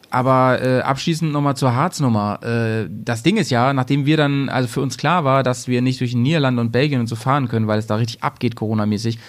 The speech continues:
hatten wir uns ja entschieden, in Deutschland zu bleiben und sowas in der Art zu machen. Da wollten wir tatsächlich auch erstmal in Harz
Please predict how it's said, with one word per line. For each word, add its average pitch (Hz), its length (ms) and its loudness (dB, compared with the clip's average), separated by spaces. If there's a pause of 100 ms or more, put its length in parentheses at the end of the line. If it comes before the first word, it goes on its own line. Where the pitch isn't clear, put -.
hatten 185 300 0
wir 156 100 4
uns 139 160 0
ja 123 80 0
entschieden, 113 400 0
in 110 100 2
Deutschland 101 360 -4
zu 107 100 -8
bleiben 120 380 2
und 101 80 -2
sowas 110 180 -2
in 117 40 -2
der - 100 -2
Art 107 100 -6
zu - 100 -6
machen. 120 280 0
Da 98 100 -4
wollten 143 180 2
wir 120 220 0
tatsächlich 135 400 -2
auch - 140 0
erstmal - 260 -4
in 107 140 -2
Harz 123 320 -2